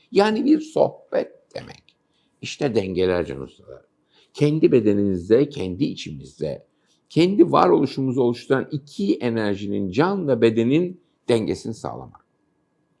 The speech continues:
Bu da bir bilgelik. Bu da bir disiplin. Bunu yaparken de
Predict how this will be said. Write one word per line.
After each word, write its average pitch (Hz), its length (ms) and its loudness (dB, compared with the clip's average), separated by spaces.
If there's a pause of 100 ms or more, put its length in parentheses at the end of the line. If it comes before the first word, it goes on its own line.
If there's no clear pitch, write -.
(220)
Bu 135 140 0
da 113 140 8
bir 87 100 0
bilgelik. 73 580 -10 (640)
Bu 139 320 10
da 127 200 8
bir 113 260 2
disiplin. - 640 -10 (840)
Bunu 120 180 0
yaparken 90 680 -2
de 151 380 -2